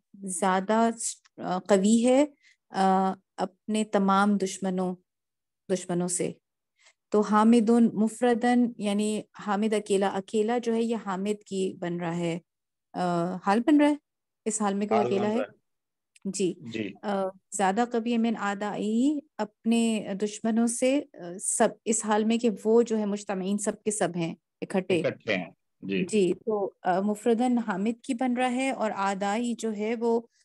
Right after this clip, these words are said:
Speaker 1: अ, इसका बन रहा है, अ, खबर का। तो हामिदुन मुब्तदा बन करके, अ, मुफरद,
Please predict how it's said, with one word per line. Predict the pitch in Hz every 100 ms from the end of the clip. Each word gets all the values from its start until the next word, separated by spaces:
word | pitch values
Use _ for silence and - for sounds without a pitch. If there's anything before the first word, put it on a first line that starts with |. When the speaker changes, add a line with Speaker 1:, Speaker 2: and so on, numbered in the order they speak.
| _ 190
Speaker 1:
अ, | 196 190 -
इसका | 214 - 226
बन | 208 202
रहा | 202 202
है, | 208 202 196 180 175 185 _ _ _ _ _ -
अ, | 190 190
खबर | 190 208 196 196
का। | - 160 170
तो | - 202 196
हामिदुन | 196 196 208 233 233
मुब्तदा | 214 - 208 214 226
बन | 233 233
करके, | 240 233 240 247 247
अ, | - 208 202
मुफरद, | 208 208 233 233 220